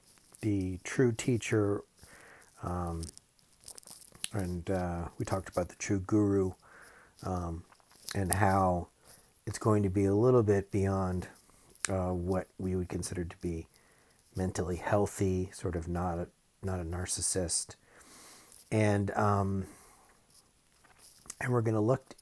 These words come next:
today at what, we looked at the attributes and the qualities of someone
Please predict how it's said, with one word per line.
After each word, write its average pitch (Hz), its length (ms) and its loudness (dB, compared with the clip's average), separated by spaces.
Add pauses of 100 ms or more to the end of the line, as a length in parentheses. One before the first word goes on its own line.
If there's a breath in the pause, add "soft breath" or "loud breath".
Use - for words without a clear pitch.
today 120 380 4
at 92 160 -4
what, 104 340 2 (640 loud breath)
we 160 80 2
looked 147 220 4
at 117 60 2
the 104 120 2
attributes 101 1000 2 (300)
and - 80 -12
the 107 60 -8
qualities 123 720 4
of 92 100 -6
someone 90 600 -2